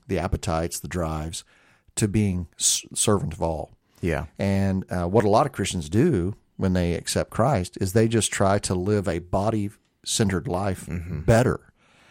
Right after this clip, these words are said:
Speaker 1: Well, now I have Jesus in my heart. I'm gonna try harder to do this
Speaker 2: <laughs>
Speaker 1: order,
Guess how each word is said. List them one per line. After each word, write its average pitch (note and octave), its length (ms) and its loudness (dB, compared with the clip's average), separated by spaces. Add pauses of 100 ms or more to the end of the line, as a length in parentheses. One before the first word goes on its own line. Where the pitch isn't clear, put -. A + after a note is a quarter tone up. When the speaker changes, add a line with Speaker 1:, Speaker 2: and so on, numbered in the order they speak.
(300)
Speaker 1:
Well, G2+ 240 6
now B2 220 4
I F#2+ 60 4
have G2 120 2
Jesus A2 260 2
in G2 60 2
my F2 80 2
heart. F2 180 2
I'm G2 80 4
gonna G2 120 4
try G2+ 260 0
harder F2+ 800 2
to A2+ 100 0
do A2+ 240 4
this A#2+ 420 4
Speaker 2:
<laughs> - 40 0
Speaker 1:
order, G2+ 560 4